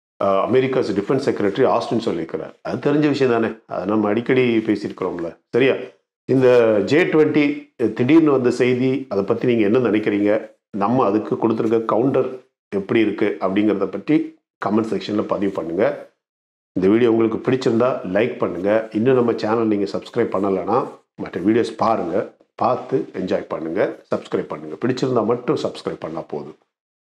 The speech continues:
Thank you so much, my dear friends, for watching all my videos and supporting my channel. Until I come back with my next awesome video,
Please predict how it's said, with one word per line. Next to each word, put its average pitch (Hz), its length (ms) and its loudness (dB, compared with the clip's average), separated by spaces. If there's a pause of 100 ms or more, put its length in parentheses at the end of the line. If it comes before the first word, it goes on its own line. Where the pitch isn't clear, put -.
(540)
Thank 131 140 2
you 156 60 2
so 135 280 2
much, 127 140 -2
my 113 120 4
dear 107 100 0
friends, 113 320 -2
for 104 240 2
watching 107 200 0
all 101 200 2
my 101 120 2 (120)
videos 95 220 0
and 87 140 -6
supporting - 320 -6
my 82 200 -4
channel. 127 360 0
Until 95 180 -2
I 87 60 -4
come 98 260 -2
back 98 200 -4
with 80 140 -6
my 78 100 -6
next 87 240 -4
awesome 78 380 -6
video, 123 240 2